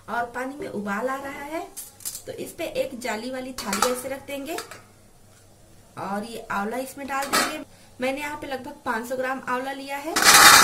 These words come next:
और इसको cover कर देंगे ताकि ये थोड़ा सा soft हो जाए, बस फ़ोर्टी परसेंट तक पक जाए, सिक्सटी परसेंट हम चाशनी में पकाएंगे। पकते हुए पाँच से छह मिनट हो गया है तो check कर लेंगे।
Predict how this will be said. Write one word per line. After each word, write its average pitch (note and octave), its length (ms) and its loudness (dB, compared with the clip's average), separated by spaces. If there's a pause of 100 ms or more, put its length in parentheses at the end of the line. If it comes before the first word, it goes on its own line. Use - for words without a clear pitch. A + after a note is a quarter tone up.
(280)
और B3+ 160 2
इसको C#4+ 220 -8
cover C4+ 280 -2
कर D#4 200 -4
देंगे D#4 340 -6
ताकि B3 320 -6
ये C4 80 -2
थोड़ा C4+ 220 -4
सा C#4 100 -8
soft A#3+ 420 -2
हो D4+ 60 -8
जाए, D4+ 180 -4 (380)
बस C4 100 -4
फ़ोर्टी C4 340 -4
परसेंट C4+ 480 -8
तक C4 220 -8
पक G#3+ 120 -4 (100)
जाए, D4 160 -6
सिक्सटी C4 340 -10
परसेंट C4+ 440 -8
हम A#3+ 120 -10
चाशनी G#3 420 -6
में C4+ 140 -4
पकाएंगे। C#4 500 -6 (580)
पकते C4 300 -4
हुए F4 180 -2
पाँच B3+ 300 -4
से D#4+ 100 -6
छह C4 200 0
मिनट C4+ 340 -6
हो C4+ 80 -2
गया C#4 180 -6
है D#4 120 -6
तो B3+ 120 -4
check G#3+ 280 -8
कर C4 160 -2
लेंगे। C#4 300 -6